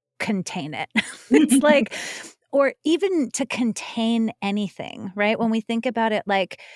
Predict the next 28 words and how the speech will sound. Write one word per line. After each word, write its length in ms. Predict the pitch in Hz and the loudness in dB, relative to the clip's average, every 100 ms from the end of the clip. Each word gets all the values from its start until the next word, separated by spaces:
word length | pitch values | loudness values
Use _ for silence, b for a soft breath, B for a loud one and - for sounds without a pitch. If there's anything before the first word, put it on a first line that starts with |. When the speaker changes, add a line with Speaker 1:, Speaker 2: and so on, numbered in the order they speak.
| B B B | B B B
Speaker 1:
Pluto, 720 | - 269 269 247 240 233 214 - | -6 0 2 2 4 2 0 -2
we 180 | 214 214 | -2 -2
discovered 1040 | 196 - - 202 185 190 180 170 165 185 _ _ - | -4 -6 -2 -2 0 0 0 0 -2 -6 _ _ -4
much 480 | 208 247 262 - 208 | 0 2 2 -2 -4
later 440 | 180 180 214 240 _ _ | -2 0 0 -2 _ _
than 180 | - 214 | -2 -2
the 140 | 196 - | -2 -2
other 220 | 190 190 | -2 -2
outer 220 | 180 175 170 | -2 -2 -4
planets. 800 | - 269 269 269 - - - - b b b b b b b - | -4 0 2 0 -2 -6 -8 -8 b b b b b b b -2
And 180 | 240 - | 0 2
so 380 | 226 202 196 - | 2 2 0 -2
Pluto 320 | 254 233 220 | -2 0 0
is, 200 | 208 - | -2 -6
is 140 | 214 - | -6 -4
sort 180 | 220 | -4
of 140 | 202 196 | -4 -2
like, 300 | 180 175 - - | -2 -4 -8 -4
"Yeah, 180 | 208 185 | -4 -4
fuck 400 | - - 277 - | -8 -2 -2 0
your 140 | 262 | 0
understanding 840 | 240 202 185 - 180 175 160 160 180 | 0 -2 -4 -4 -4 -2 -4 -6 -4
of 140 | 196 175 | -2 0
the 80 | |
solar 320 | 208 226 165 190 | 0 0 0 -2
system," 600 | 220 277 202 92 208 220 | -2 -4 -4 -4 -4 -4
Speaker 2:
<laughs> 40 | 196 | 2
Speaker 1:
right? 340 | 196 240 | 2 2